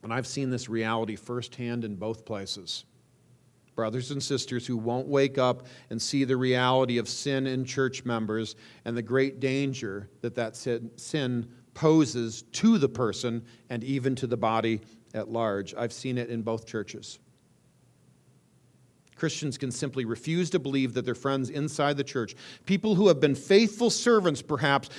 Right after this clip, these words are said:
and even been a blessing to them spiritually, Christians can simply be unwilling to believe it possible for their friends to be involved in ongoing sin. And we need to wake up, friends.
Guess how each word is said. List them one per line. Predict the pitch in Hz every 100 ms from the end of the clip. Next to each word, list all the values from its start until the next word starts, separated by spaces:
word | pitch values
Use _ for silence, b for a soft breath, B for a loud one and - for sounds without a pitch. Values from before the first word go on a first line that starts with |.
| B
and | 170
even | 202 214 202
been | 196
a |
blessing | 160 175 226 240 269 233
to | 220
them | 190 214 208
spiritually, | - 233 226 220 - 160 135 B -
Christians | 214 214 208 214
can | - 185
simply | 208 208 185
be | 151 170 -
unwilling | 196 254 269 240 226 220 220
to | 214 196
believe | 160 180 202 185 170 156 B B
it | 175 180
possible | - 202 220 220 196 120 101 98 B
for | - 170
their | 151
friends | 151 175 165 165
to | 165
be | 143 156
involved | 135 143 143 135 123
in | 135
ongoing | 139 131 135 127 127 123 127
sin. | 123 - 120 92 82 80 _ _ _ _ _ _ _ _ _ _ _ -
And | 113
we | 127
need | 147
to | 127
wake | 117 123 123
up, | 135 135
friends. | - 85 76 - -